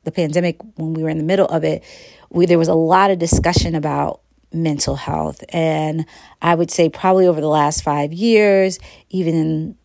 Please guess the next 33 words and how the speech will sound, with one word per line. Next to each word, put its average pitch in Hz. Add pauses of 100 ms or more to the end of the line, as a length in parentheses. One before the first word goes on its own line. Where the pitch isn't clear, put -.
(160)
in 165
looking 160
at 156
gun 226
violence, 185
mental 175
health 165
has 151
been 160
really, 156 (460)
um, 151
at -
the 160
forefront, 233 (440)
and 165 (760)
it 175 (480)
impacts 190
every 185
part 151
of 143
our 147
life, 143 (340)
even 160
our 143
financial 143
part 139
of 143
our 156
life. 180
So 151 (380)
here's 254
the 277
statistics 180